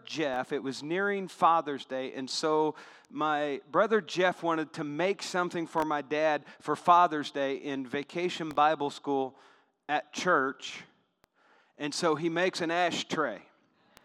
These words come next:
for my dad. Well, Dad did smoke. He smoked for about forty <laughs> years, and, and Jeff made this, this ashtray, uh, in Bible school. And, uh,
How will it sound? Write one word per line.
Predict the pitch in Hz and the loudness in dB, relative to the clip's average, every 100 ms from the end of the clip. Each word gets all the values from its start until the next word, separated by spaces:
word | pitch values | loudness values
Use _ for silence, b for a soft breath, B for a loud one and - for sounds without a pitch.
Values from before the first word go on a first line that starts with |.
| B B B B B B B B B B B - | B B B B B B B B B B B -10
for | 139 | -6
my | 139 147 | -2 0
dad. | 170 180 165 117 - - - - _ | 2 4 4 2 -4 -20 -20 -20 _
Well, | 131 156 | 0 0
Dad | 185 143 160 160 | 2 2 2 2
did | 165 175 | 0 -2
smoke. | 151 127 139 - | -2 -2 -2 -2
He | 160 | -6
smoked | - 135 151 - | -2 0 0 -2
for | 156 | -2
about | 147 143 - | 2 2 0
forty | - 147 147 | -2 0 0
<laughs> | 139 127 | -2 -4
years, | 160 170 147 151 147 | -2 0 -2 -4 -4
and, | 139 B B B | -4 B B B
and | 180 180 | 2 2
Jeff | - 165 202 - B B - | 2 8 8 8 B B -4
made | 170 165 180 | -2 0 0
this, | 170 - - b b b b _ | -2 -2 -12 b b b b _
this | 160 170 | -4 2
ashtray, | 214 277 - - 139 101 85 - - | 4 2 0 -4 -4 -4 -8 -16 -6
uh, | 120 120 113 113 - _ | -2 0 -2 -6 -12 _
in | 147 | 0
Bible | 160 233 233 170 | 6 8 8 2
school. | - 135 98 - _ b b - | 0 -4 -4 -12 _ b b -4
And, | 160 151 151 139 | 0 2 0 2
uh, | 131 | 0